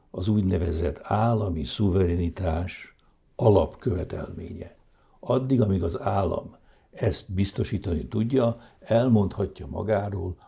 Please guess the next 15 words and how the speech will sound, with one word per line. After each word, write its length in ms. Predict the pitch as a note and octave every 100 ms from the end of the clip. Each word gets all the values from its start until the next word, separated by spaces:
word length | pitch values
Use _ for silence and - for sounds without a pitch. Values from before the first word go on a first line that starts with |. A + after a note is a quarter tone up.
| _
hogy 160 | -
ő 120 | F#2
egy 100 | F#2
szuverén 600 | D#2 - G#2 F2+ F2 E2+
állam. 400 | - - - - _ - _ _ _ _ _ _ _ _ _ _ _
De 140 | -
a 80 | G2+
szuverenitás 1000 | - D3+ D3 D3 A2+ E2+ E2 G2 F2+ F#2
nem 180 | C3 F#3
a 100 | F#3+
kormány 500 | - G#2 D#2 D#2+ D#2+
dolga, 600 | D2 D#2 D2+ E2+ - - _ _ _ _ -
a 100 | -
szuverenitás 880 | - B2+ B2+ G#2 G2+ - A2 G#2+ -
nem 340 | B2 E3 B2+